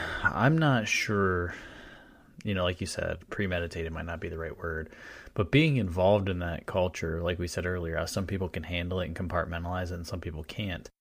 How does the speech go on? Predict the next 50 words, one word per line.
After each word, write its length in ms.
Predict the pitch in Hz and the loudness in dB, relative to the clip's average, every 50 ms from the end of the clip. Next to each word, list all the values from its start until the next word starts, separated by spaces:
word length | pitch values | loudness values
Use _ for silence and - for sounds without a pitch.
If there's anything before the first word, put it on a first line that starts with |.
| _ _ | _ _
You 100 | - 123 | 4 6
know, 60 | 120 117 | 8 8
you 100 | 113 117 | 8 8
might 160 | 123 120 - | 6 4 4
be 60 | 95 | 4
right, 280 | 90 101 110 107 90 85 | 6 8 8 8 6 4
like, 360 | 82 82 80 - - - - - - _ _ _ _ _ _ - | 2 0 -2 -4 -8 -14 -16 -20 -20 _ _ _ _ _ _ -2
you 60 | 113 | 0
know, 180 | 92 82 - - - | 0 0 -2 -2 -2
it 160 | 90 - - | -2 -2 -2
fed 320 | - - - 135 131 131 | -4 4 6 6 8 8
his 180 | 117 139 117 101 | 6 4 4 4
mind 500 | 90 90 90 87 90 87 87 85 85 80 | 2 0 0 0 0 0 0 -2 -2 -4
to 60 | 82 | -2
put 180 | - - 95 90 | 0 2 2 2
him 120 | 85 87 | 2 -2
in 80 | 85 85 | -2 -2
that, 220 | 85 85 82 - - - - - _ _ _ _ _ _ _ _ | -2 -4 -4 -6 -12 -20 -20 -20 _ _ _ _ _ _ _ _
that 200 | - 95 85 - | 2 2 2 2
position 760 | - - 87 85 90 98 95 - - 90 76 76 78 85 - - _ _ _ _ _ - | -2 -6 -4 -2 -2 0 0 0 -2 -4 -4 -4 -6 -8 -10 -14 _ _ _ _ _ -2
to 100 | - 107 | -2 0
then 260 | 95 101 95 92 90 | 2 2 2 2 0
want 300 | 87 95 101 101 101 101 | 0 0 0 0 -2 -6
to, 480 | - - - 90 80 78 78 76 80 78 - _ _ _ _ | -6 -6 -4 -4 -4 -4 -4 -6 -8 -10 -12 _ _ _ _
you 140 | - 120 95 | -2 0 0
know, 100 | 87 85 | 0 -2
commit 380 | - - - 110 104 104 101 | -2 -2 0 2 4 4 4
a 40 | 101 | 4
murder 560 | 87 82 80 78 78 78 80 80 80 80 - - - - - | 2 2 0 -2 -2 -2 -4 -4 -4 -6 -8 -12 -18 -12 -6
because 240 | 101 101 - 110 98 | -6 -2 0 2 0
he 60 | 95 | 2
talks 320 | 85 98 95 90 90 - - | 2 4 4 4 4 2 -2
about 180 | 95 85 82 | -2 0 0
it 80 | 80 80 | -2 -2
so 100 | - 87 | -4 -6
much, 240 | 82 78 80 82 - | -4 -4 -4 -6 -4
talks 220 | - 90 87 - | -4 -4 -4 -4
about 140 | - 95 - | -6 -6 -6
killing 220 | - - 85 82 | -4 -6 -4 -4
himself, 540 | 80 78 80 - - 78 78 78 78 78 - | -4 -6 -8 -6 -4 -2 -2 -2 -2 -4 -4
talks 160 | - 92 87 | -6 -6 -4
about 140 | 87 95 87 | -2 -4 -4
killing 180 | - 98 95 90 | -2 -4 -2 0
other 160 | 90 92 87 | 0 0 -2
people, 500 | - 85 80 76 - 76 76 78 82 - - | -2 -4 -4 -2 -2 -2 -2 -2 -4 -6 -2
you 100 | - 107 | 0 2
know, 60 | 101 | 2
and 100 | 95 95 | 4 4
that's 200 | 98 104 95 - | 2 0 0 0
the, 360 | - 90 85 82 82 87 87 | 2 2 4 4 4 0 -2